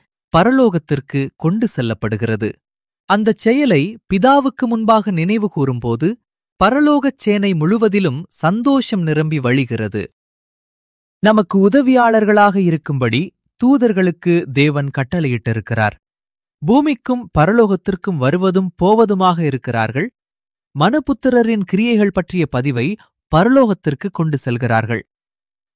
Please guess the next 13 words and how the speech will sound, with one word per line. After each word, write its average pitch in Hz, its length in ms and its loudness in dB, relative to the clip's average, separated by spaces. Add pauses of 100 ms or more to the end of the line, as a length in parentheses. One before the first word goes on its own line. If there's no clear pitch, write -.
(120)
உன்னதத்தில் 247 640 0
பதிவு 233 340 2
செய்யப்பட்டு 202 540 -2
வருகிற 170 400 0
ஒரு 139 220 0
பதிவு 208 380 -2
குறித்து 156 400 -2 (120)
ஞாபகம் 147 520 0
இருந்தால் 117 480 -2 (200)
நலமாயிருக்கும். 117 760 -2 (840)
அந்த 233 220 2
பதிவு 277 380 0
புத்தகத்தில் 226 640 -2